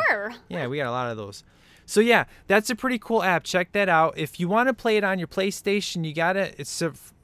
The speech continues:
Speaker 2: kinda weird, but you sign in through your phone, and then you get an activation code that you put in your PlayStation, and then it, it brings everything from your phone into your PlayStation. That's how it works. So you can
Speaker 1: That
Speaker 2: get on your
Speaker 1: was,
Speaker 2: Xbox,
Speaker 1: that was really terrible content.
Speaker 2: P S four.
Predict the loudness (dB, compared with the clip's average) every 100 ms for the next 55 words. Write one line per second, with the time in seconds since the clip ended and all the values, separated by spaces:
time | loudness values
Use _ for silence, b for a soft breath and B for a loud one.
0 | -14 -4 0 0 0 0 0 0 -4 -4
1 | B B B -6 -4 0 2 2 0 -2
2 | -2 -2 -2 -4 -6 -4 0 0 -2 -4
3 | _ -6 -4 -2 -2 -2 -4 -4 -4 -4
4 | -4 -6 -4 -4 -4 -8 -4 -4 -2 -4
5 | -6 -8 -6 -4 -6 -6 -4 -4 -4 -4
6 | -4 -4 -4 -4 -4 -2 -2 -4 -6 -10
7 | -8 -8 -6 -4 -4 -8 -12 _ _ -2
8 | -2 -2 -4 -4 -4 -4 -6 -4 -4 -4
9 | -6 -8 -10 -6 -8 -8 -12 -10 -12 -12
10 | -8 -6 -6 -8 -12 -10 -10 -6 -4 -4
11 | -2 -2 -2 0 0 0 -4 -16 -20 -20
12 | -20 -20 -18 -6 -4 -4 -6 -2 0 0
13 | -2